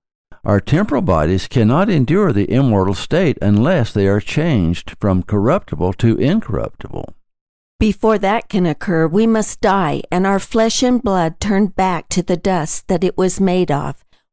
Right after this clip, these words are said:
Speaker 2: what David called the dust of death.
Speaker 1: The resurrection, which Paul calls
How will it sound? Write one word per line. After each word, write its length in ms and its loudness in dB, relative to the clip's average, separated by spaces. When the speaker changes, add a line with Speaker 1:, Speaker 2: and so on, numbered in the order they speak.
Speaker 2:
what 240 0
David 460 0
called 460 -2
the 100 -2
dust 560 -4
of 180 -4
death. 420 -2
Speaker 1:
The 100 2
resurrection, 840 2
which 240 0
Paul 240 0
calls 480 -2